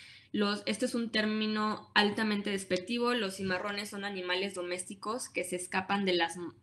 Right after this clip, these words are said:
se escapan hacia las montañas y se hacen silvestres. Eso significa la palabra cimarrón. O sea, estos animales de granja, animales domesticados,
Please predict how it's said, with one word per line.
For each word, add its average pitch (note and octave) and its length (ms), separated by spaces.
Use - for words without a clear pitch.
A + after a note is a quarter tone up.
se - 160
escapan G3 520
hacia F#3+ 180
las E3+ 200
montañas G3 580
y G3 60
se - 120
hacen F#3+ 260
silvestres. E3+ 640
Eso G#3 160
significa F#3+ 420
la F3+ 140
palabra F3 360
cimarrón. E3+ 600
O F#3 60
sea, F#3 60
estos G3+ 200
animales F3+ 500
de F3+ 80
granja, F#3+ 600
animales F3+ 440
domesticados, G3+ 840